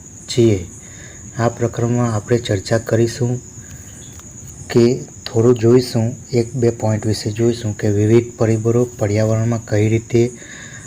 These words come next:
અન્યોન્ય ક્રિયા કરે છે અને આપણે પર્યાવરણ પર શું અસર પહોંચાડીએ છીએ. તો પહેલું પોઇન્ટ છે નિ-, નિવસન તંત્ર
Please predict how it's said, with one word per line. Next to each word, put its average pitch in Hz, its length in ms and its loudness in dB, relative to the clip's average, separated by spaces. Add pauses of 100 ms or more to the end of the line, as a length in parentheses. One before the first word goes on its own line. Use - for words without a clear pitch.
(220)
અન્યોન્ય 123 580 2
ક્રિયા 117 380 2
કરે 123 280 4
છે 123 340 2 (760)
અને 117 340 2 (280)
આપણે 117 260 -4
પર્યાવરણ 110 500 0
પર 113 160 -4
શું 117 320 0
અસર 110 260 -2
પહોંચાડીએ 107 680 0 (340)
છીએ. 104 340 2 (1160)
તો 107 100 -2
પહેલું 117 400 0
પોઇન્ટ 120 260 0
છે 123 340 0 (580)
નિ-, 123 340 4 (1120)
નિવસન 117 560 2
તંત્ર 131 600 0